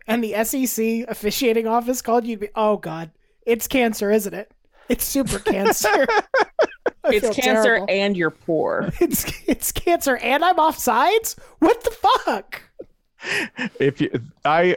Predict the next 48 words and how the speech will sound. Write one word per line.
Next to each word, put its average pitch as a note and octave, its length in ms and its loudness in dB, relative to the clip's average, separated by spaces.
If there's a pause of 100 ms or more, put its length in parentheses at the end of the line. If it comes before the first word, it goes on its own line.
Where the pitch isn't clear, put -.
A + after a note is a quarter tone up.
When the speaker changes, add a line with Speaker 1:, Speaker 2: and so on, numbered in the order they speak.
(320)
Speaker 3:
I, E3 140 4
the, C#3 280 2
the, D3 180 2
like, D#3 240 2
icing E3+ 320 0
on C#3 80 4
the B2+ 100 0
cake, B2 280 0
by A2 160 2
the G#2 80 -2
way, G#2 120 2
besides A#2+ 340 0
this A#2+ 120 0
happening A2 360 2
in G2 100 0
Memphis, G2+ 420 -2
which G#2 200 -2
of A2 140 -2
course A#2 220 -2
is, A2+ 140 -4
like, G#2 180 0
one A#2 180 -2
of A2 80 -2
the A2 60 -2
wellsprings G#2+ 540 -2
of G2+ 80 -4
all G#2 140 2
chaos G#2 380 0
in G#2 120 -6
college G#2+ 360 -2
football, A2 380 -2 (180)
is A2 140 -2
anything A#2 320 -2
happening A2 360 -2
in G2+ 80 0
Memphis, G#2+ 360 -2 (420)
is A#2+ 200 0 (100)
the A2+ 140 -2
guy C#3 240 4
that C#3+ 160 -2
they B2 100 2
caught B2+ 260 0
shooting A#2+ 320 0
double A#2+ 320 2
birds B2 380 0
on C#3+ 120 0
the C#3+ 80 0
screen. D3 400 0